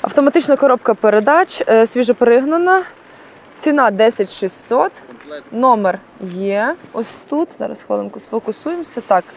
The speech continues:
комплект зимової резини, хороша комплектація. Так, діагностика є, надають, напевно, інформацію.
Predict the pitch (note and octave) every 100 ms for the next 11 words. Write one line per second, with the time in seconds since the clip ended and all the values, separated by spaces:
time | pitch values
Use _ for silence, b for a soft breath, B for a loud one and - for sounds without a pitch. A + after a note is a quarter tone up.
0 | B B B B D4 C4 D4 B3 B3+ B3+
1 | A3+ A3 G#3+ A3 D4+ G4 - B3+ B3 A#3+
2 | A3 A3 - D4+ E4 E4+ E4 - B B
3 | B B - G3+ F#3+ A3 A3+ A#3+ A#3+ -
4 | - A3 A3 G#3+ G#3+ A3 A#3+ G3 G3+ F#3+
5 | G3+ F#3+ G3 B3+ D4+ G4 F#4 - D4+